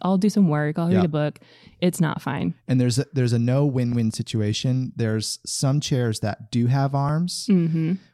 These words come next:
Speaker 2: which that stinks, because if you wanna lie down or stretch out, you can't
Speaker 1: Right.
Speaker 2: do that. But then with the chairs that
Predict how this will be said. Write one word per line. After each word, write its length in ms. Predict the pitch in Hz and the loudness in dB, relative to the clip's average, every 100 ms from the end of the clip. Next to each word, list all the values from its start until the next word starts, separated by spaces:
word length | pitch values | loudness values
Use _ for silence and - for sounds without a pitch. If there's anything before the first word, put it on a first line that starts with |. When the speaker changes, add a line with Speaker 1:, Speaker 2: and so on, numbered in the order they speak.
| - | -4
Speaker 2:
which 480 | 120 120 117 - - _ _ _ _ | 0 0 -2 -8 -12 _ _ _ _
that 240 | - 147 165 | -2 -2 -2
stinks, 520 | - 123 113 - - | -2 0 0 -4 -10
because 400 | - 127 135 117 | -4 -2 0 -2
if 80 | 117 | 0
you 100 | 120 | 0
wanna 160 | 110 104 | 0 -2
lie 200 | 98 101 | -4 -4
down 240 | 110 104 | -2 -2
or 80 | 104 | -2
stretch 300 | - 110 - | -4 -6 -2
out, 340 | 170 135 127 - | 0 0 -2 -8
you 60 | - | -2
can't 160 | 120 | 0
Speaker 1:
Right. 80 | 151 | 0
Speaker 2:
do 140 | 117 110 | 0 0
that. 340 | 101 107 - - _ _ _ | -2 -4 -8 -20 _ _ _
But 120 | 127 | -4
then 160 | 156 151 | -2 -2
with 120 | 143 | -2
the 60 | 127 | -4
chairs 320 | - 123 117 | -2 0 0
that 140 | 110 | -2